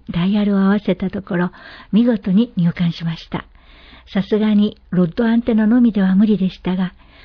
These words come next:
ワイヤーアンテナを目いっぱい伸ばしてラジオに接続したところ、雑音が多めではありましたが、内容を聞き取れるレベルでの受信が可能でした。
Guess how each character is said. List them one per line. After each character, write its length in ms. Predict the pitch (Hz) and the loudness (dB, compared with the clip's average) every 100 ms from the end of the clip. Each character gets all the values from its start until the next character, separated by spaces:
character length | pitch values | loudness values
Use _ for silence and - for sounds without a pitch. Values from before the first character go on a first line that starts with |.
| - 185 | -8 -2
ワ 160 | 196 | 0
イ 80 | 226 | 2
ヤ 100 | 240 | 2
ー 20 | |
ア 80 | 240 | 2
ン 100 | 240 | 0
テ 140 | 240 190 | 2 2
ナ 200 | 196 185 | 2 0
を 140 | - - | -4 -4
目 200 | 175 220 | 0 0
い 40 | |
っ 40 | - _ | -4 _
ぱ 100 | 262 | -2
い 80 | 262 | 2
伸 140 | 196 190 | 2 2
ば 160 | 190 | 0
し 120 | - - | -4 -6
て 220 | 190 202 - - - | -6 -6 -16 -20 -8
ラ 180 | - 214 | -2 0
ジ 160 | 190 185 | 2 2
オ 60 | |
に 100 | 170 | 2
接 220 | 165 180 - 214 | 0 -6 -4 -4
続 240 | 226 220 | -4 -6
し 80 | - | -4
た 140 | 214 | -4
と 120 | 214 | -4
こ 140 | 208 214 | -4 -2
ろ、 180 | 208 - - - - - | -2 -6 -16 -20 -20 -12
雑 400 | - 185 - - | -4 -2 -2 -2
音 200 | 247 240 | 0 0
が 320 | 233 233 - - | 0 -4 -8 -8
多 200 | 180 220 | 0 2
め 160 | 269 285 | 4 2
で 120 | 294 | 0
は 120 | 240 | 2
あ 60 | 196 | 2
り 100 | 190 | 2
ま 160 | 202 | 2
し 100 | 190 | 0
た 120 | 190 | -2
が、 200 | 175 175 - - - - | 0 -2 -8 -20 -20 -2
内 320 | 190 208 214 | 0 2 2
容 220 | 220 208 196 | 2 0 -2
を 40 | |
聞 60 | 196 | -6
き 200 | - - | -14 -6
取 200 | 247 262 | -2 0
れ 80 | |
る 100 | 240 | 0
レ 140 | 240 240 | 0 0
ベ 120 | 214 | 0
ル 80 | 180 | 0
で 140 | 185 | 0
の 180 | 175 202 | 0 -2
受 200 | - 180 | -2 -4
信 320 | - 196 196 | -2 2 2
が 180 | 190 247 - | 2 -4 -6
可 140 | 165 | -2
能 180 | 170 175 | 0 0
で 120 | 175 | -2
し 120 | - | -6
た。 160 | - | -10